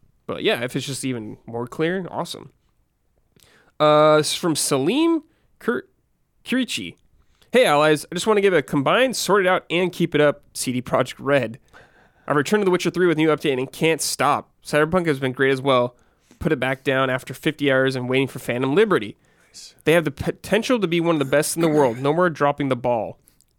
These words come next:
Speaker 1: Love and respect."
Speaker 2: I will also say one of my criticisms I forgot was it stutters in Novigrad.
Speaker 1: Ooh.
Speaker 2: Yep.
Speaker 1: Ouch.
Speaker 2: Performance mode all the way. Little frame drops here and there. Unacceptable after all this time, dude. Unacceptable.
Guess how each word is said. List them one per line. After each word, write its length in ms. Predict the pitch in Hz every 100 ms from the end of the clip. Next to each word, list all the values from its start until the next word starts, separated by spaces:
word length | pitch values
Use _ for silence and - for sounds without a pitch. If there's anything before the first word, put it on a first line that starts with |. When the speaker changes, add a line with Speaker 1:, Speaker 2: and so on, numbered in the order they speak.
| -
Speaker 1:
Love 120 | 110
and 60 | 107
respect." 380 | - 90 - _ _ _ _ _ _ - - - - 165
Speaker 2:
I 60 |
will 120 | 156
also 320 | 127 139 - 143
say 240 | - 143
one 120 | 139
of 80 | 131
my 140 | 127 127
criticisms 640 | - 131 131 135 139 135
I 80 | 135
forgot 440 | - 143 143 131
was 200 | 135 120
it 300 | 123 120 117 -
stutters 560 | - - 131 127 120 123
in 180 | 113 120
Novigrad. 520 | 120 120 117 117 127 _ -
Speaker 1:
Ooh. 580 | 226 196 151 123 107 95 87 80 - _ -
Speaker 2:
Yep. 220 | 180 - _ -
Speaker 1:
Ouch. 180 | 135 -
Speaker 2:
Performance 480 | 160 135 139 147 -
mode 220 | 160 175 - -
all 160 | 139
the 80 | 139
way. 200 | 147 208 - - - -
Little 120 | 247
frame 220 | 220 202
drops 400 | 208 233 - - _
here 200 | - 185
and 100 | 175
there. 200 | 208 262 - _ _ _ _ _ _ _ _ _ _ _ _ _ _
Unacceptable 600 | 127 185 - - - 110
after 240 | 113 - 117
all 80 | 127
this 120 | -
time, 280 | 135 117 123
dude. 180 | 123 131
Unacceptable. 720 | 143 131 - 139 - 117 127